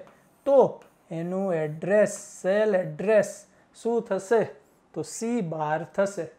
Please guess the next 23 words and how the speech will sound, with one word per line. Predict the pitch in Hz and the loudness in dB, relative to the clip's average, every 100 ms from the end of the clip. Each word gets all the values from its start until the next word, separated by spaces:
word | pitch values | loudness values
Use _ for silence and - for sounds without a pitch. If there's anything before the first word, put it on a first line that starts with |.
| - | 2
કઈ | 208 240 | 2 4
રીતે? | 233 233 226 226 226 _ _ | 2 2 2 2 -4 _ _
સી | - 220 226 208 156 - | -10 -4 0 0 -2 -4
કોલમ | 151 160 175 208 254 311 - _ _ - | -4 0 4 4 4 2 -4 _ _ -8
અને | 180 180 147 151 | -4 -4 -4 -6
બારમી | 143 143 160 180 233 285 - _ _ 170 202 320 381 - | -6 -4 0 4 4 2 -4 _ _ -6 -4 -6 -10 -10
રો | 170 208 202 | 2 6 6
છે. | 175 170 147 - _ _ | 4 -2 -8 -10 _ _
તો | - | -8
એનું | 160 160 | -4 -2
એડ્રેસ | 170 170 226 220 - | -2 2 0 0 -4
શું | 240 | -4
થશે? | 226 185 - 190 233 240 - _ | -2 -4 0 0 0 -4 -16 _
સી | - 160 156 | -14 -10 -8
બાર | 151 160 165 254 - - _ | -8 -4 -2 -2 -4 -14 _
થશે. | - 156 165 160 - _ _ _ _ _ _ _ _ _ _ _ _ _ _ _ _ | -6 -6 -4 -6 -8 _ _ _ _ _ _ _ _ _ _ _ _ _ _ _ _
તો | 160 | -2
આ | 165 214 | 2 4
વાત | 226 233 226 | 6 4 2
કરી | 226 233 | -2 0
વિદ્યાર્થી | 220 214 214 214 | 0 0 -2 -2
મિત્રો | 202 190 190 | -4 -4 -2
આપણે | 175 165 175 226 | 0 -2 -2 -2